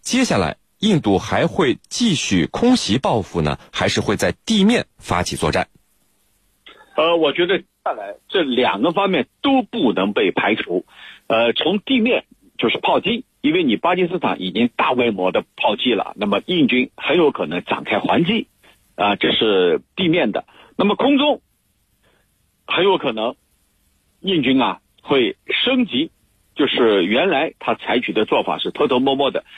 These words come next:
Speaker 2: 那么下一步我认为有可能会升级。当然这里头有一个前提，就是莫迪政府到底出于一个什么样的目的？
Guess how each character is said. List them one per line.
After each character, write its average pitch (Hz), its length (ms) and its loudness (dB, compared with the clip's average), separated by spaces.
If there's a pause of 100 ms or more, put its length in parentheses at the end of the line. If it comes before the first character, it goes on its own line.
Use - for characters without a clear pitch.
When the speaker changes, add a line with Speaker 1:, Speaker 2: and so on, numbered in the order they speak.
(160)
Speaker 2:
那 - 80 -2
么 160 160 2
下 233 240 0
一 120 60 0
步 - 220 -8 (520)
我 139 300 2
认 190 200 2
为 101 140 -2
有 117 160 2
可 - 180 -6
能 87 140 -6
会 92 160 -2
升 117 300 0
级。 - 180 -6 (560)
当 156 140 2
然 151 160 2
这 262 140 -2
里 139 120 2
头 104 140 -2
有 87 140 0
一 92 60 -2
个 123 120 0
前 101 200 -4
提， - 220 -8 (300)
就 131 120 2
是 - 280 0 (560)
莫 143 200 2
迪 120 160 -2
政 135 200 0
府 - 80 -14 (240)
到 120 180 0
底 85 240 -8 (160)
出 117 220 2
于 110 60 0
一 - 20 0
个 101 80 -2
什 - 180 -2
么 - 80 0
样 101 100 2
的 92 60 2
目 90 160 2
的？ - 160 -6